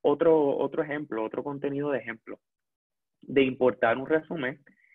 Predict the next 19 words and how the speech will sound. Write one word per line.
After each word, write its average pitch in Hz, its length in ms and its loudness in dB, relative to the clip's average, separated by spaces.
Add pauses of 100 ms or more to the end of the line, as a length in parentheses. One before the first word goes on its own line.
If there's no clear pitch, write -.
(300)
de 139 240 2
cambiar 127 580 2
el 120 160 0
ejemplo, 110 320 -4
de 107 80 -2
cambiar 110 280 -4
el 123 120 -2
template, 113 480 -6 (440)
de 127 260 -2
también 127 520 -2
otros 156 420 -2
settings, 135 380 0
otras 123 260 -2
opciones 139 520 -4 (220)
para 120 540 0 (360)
mejorar 123 800 0 (200)
su, 117 540 -2 (1500)
su 127 180 -4
proceso 123 640 0